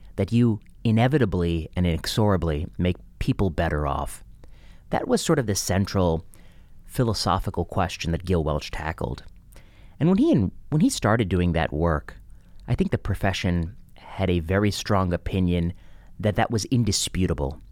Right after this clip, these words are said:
And there are still some people out there who believe it is indisputable, that the more you identify a disease process, the earlier you identify it,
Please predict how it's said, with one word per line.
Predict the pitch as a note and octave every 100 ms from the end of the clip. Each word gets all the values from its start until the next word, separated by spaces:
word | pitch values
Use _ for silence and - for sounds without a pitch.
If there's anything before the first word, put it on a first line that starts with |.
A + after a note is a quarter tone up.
| - -
And | C3
there | D3
are |
still | C#3+ - A#3+
some | - F3+
people | E3+ F3 D#3+
out | B2+ C3 -
there | G2
who | G2
believe | G2 G2 F2+
it |
is | E2+ -
indisputable, | A2 G2+ F#2+ - E2 D#2+ C#2 D2+ - - -
that | - A#2
the | C3
more | A#2+ B2 C#3+ F3
you | D#3+ C3+
identify | G#2 G2 F#2 G2+ G#2 F#2+ F#2 -
a | G#2
disease | D#2+ F2+ E2 G2 G#2
process, | - G2+ F#2 - G2
the | - E2 -
earlier | G#2 A#2 A#2+ B2+ A#2+
you | G#2+
identify | F#2+ E2+ E2+ E2+ E2+ E2 D#2+
it, | E2